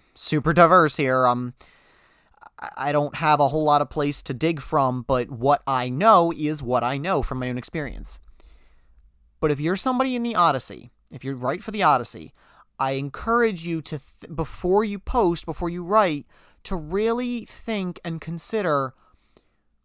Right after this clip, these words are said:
"What experiences have I had, or what do I really know?" And dig deep. Really think about something that you could share that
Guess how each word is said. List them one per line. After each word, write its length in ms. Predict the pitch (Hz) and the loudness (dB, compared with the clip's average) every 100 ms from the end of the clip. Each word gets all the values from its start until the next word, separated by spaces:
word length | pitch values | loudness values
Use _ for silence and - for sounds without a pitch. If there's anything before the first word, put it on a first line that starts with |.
| _ - | _ -18
"What 360 | 143 165 233 | -10 -2 -2
experiences 720 | 254 - 240 226 214 196 196 | -2 -8 -6 -4 -4 -6 -8
have 180 | 170 185 | -4 0
I 160 | 180 180 | 2 2
had, 380 | 143 139 135 131 | -2 -2 0 -2
or 100 | 131 | -4
what 240 | 170 247 | -6 -6
do 140 | 254 | 0
I 100 | 214 | 2
really 480 | 202 143 180 180 170 | 2 0 -2 -2 -2
know?" 340 | 156 156 139 123 | 0 4 6 4
And 200 | 143 135 - | -2 -8 -6
dig 260 | 247 196 | -6 -4
deep. 360 | 175 156 - - _ _ | -6 -6 -8 -20 _ _
Really 320 | 147 220 262 214 | -8 -4 -2 -2
think 260 | - 214 | -4 -4
about 300 | 185 165 151 | 2 0 0
something 500 | 175 156 151 139 131 - _ | -4 -4 -4 -4 -6 -10 _
that 140 | - 151 | -8 -6
you 120 | 170 | -6
could 200 | - 139 | -6 -6
share 580 | - 175 170 135 120 110 _ _ | -4 0 2 2 0 -4 _ _
that 220 | 156 147 | 0 0